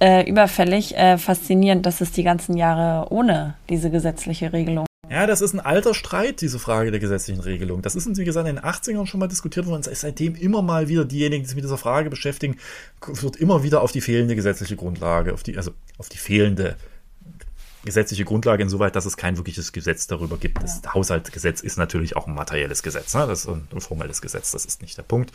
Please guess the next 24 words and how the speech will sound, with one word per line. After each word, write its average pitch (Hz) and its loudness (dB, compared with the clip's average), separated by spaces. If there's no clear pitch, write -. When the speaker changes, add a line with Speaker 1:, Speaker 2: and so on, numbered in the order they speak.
Speaker 2:
Aber 98 6
dass 92 2
es 98 -2
jenseits 98 4
des - -4
Haushaltes 87 0
eben 87 -6
keine 82 -4
eigene 80 -4
rechtliche 78 -8
Grundierung 98 2
des 87 -4
Ganzen 80 -6
gibt. - -8
Diese 104 0
Diskussion 117 4
ist - -6
quasi 95 2
so 95 0
alt 104 2
wie 107 -4
die 104 0
Stiftungsfinanzierung 95 0
gefühlt 113 0